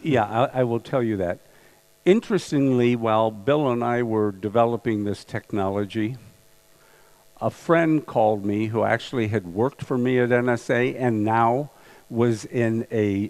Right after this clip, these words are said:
uh, position to have a voice in Congress through the Chief of Staff of the Intelligence Committee. And she called me one night and said, "Kirk,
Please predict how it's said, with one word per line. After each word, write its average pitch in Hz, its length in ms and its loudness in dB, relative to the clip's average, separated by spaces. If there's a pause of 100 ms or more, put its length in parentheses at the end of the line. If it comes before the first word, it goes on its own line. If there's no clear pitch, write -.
uh, 95 280 -4 (280)
position 139 760 -4 (580)
to 117 440 2
have 107 500 0 (120)
a 104 120 0
voice 104 640 -2
in 110 200 0
Congress 113 760 -4 (360)
through 117 300 0
the 98 140 -4
Chief - 360 -6
of 107 100 -6
Staff 131 520 -2
of 110 220 -4
the 107 140 2
Intelligence 120 760 -2
Committee. 110 480 -2 (680)
And 127 200 0
she 135 180 -2
called 170 400 2
me 143 180 4
one 117 280 4
night 107 300 0
and 131 120 -6
said, 120 320 -4
"Kirk, 135 420 -4